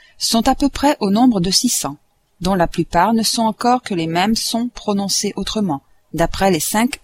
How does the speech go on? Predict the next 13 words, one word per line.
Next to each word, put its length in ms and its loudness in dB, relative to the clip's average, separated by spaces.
intonations. 600 -4
Le 140 2
ton 280 -4
uni, 380 4
le 140 -2
ton 240 -2
bas, 300 -4
le 160 -4
ton 240 -4
ascendant, 520 -2
le 160 -2
ton 340 -8
descendant, 580 2